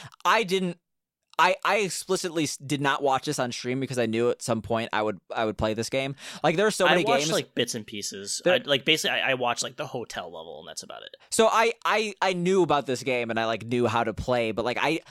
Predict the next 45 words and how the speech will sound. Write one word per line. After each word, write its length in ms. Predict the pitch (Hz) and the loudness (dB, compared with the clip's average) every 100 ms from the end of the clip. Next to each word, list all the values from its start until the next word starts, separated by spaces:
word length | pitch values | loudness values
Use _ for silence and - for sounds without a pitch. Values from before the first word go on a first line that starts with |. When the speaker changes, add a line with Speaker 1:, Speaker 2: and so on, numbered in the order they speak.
| - - | -6 -2
Speaker 1:
I 100 | 185 | 0
did 120 | 202 | 2
not 160 | 185 | 0
know 200 | 180 165 | 2 2
about 260 | 147 135 131 | 4 4 2
nearly 560 | 143 160 220 233 196 160 | 2 2 4 4 4 2
any 300 | 151 156 151 | 2 2 0
of, 80 | |
like, 260 | 135 123 - | 2 -2 0
first 220 | 147 135 | 0 2
of 40 | 120 | 2
all, 140 | 104 | 0
like, 140 | 110 | -2
the 40 | 117 | -2
fact 220 | 135 131 | 0 0
that 100 | 127 | 0
there 120 | 117 | 0
are 60 | 107 | 0
bosses 380 | 104 104 113 135 | 0 0 0 -4
in 60 | |
this 140 | 120 117 | -6 -4
game. 240 | 123 123 | -4 0
I 120 | 127 | 0
didn't 200 | 151 156 | 0 0
know 100 | 143 | 0
any 240 | 120 143 156 | 0 0 -2
of 80 | |
the 80 | 135 | -2
plot. 300 | - 127 139 | 0 0 0
If 160 | - 117 | 0 -4
really, 280 | 123 139 131 | 0 2 2
I 40 | |
didn't 180 | 123 135 | 0 -2
know, 180 | 127 123 | -2 -2
understand, 500 | 120 127 117 127 113 | -2 -2 -2 -2 0
like, 140 | 113 | -2
the 80 | 110 | -4
plot 240 | 98 113 117 | 0 0 0
was, 100 | 107 | -2
like, 240 | 104 - - | -4 -6 -8
as 260 | 113 120 113 | -2 0 0
in-depth 380 | 117 110 110 120 | 0 0 0 -2
as 100 | 110 | -2
it 80 | 101 | 0
was. 260 | 107 123 | 0 0